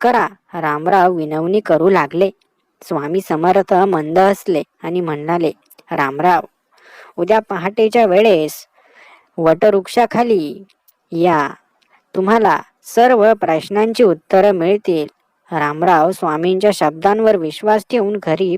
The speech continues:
परतले. त्या रात्री गावात पुन्हा चोरीची घटना घडली. चोरांच्या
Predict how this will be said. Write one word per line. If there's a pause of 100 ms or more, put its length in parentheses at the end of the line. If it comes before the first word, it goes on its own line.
(120)
परतले. (1040)
त्या
रात्री
गावात (140)
पुन्हा
चोरीची
घटना
घडली. (640)
चोरांच्या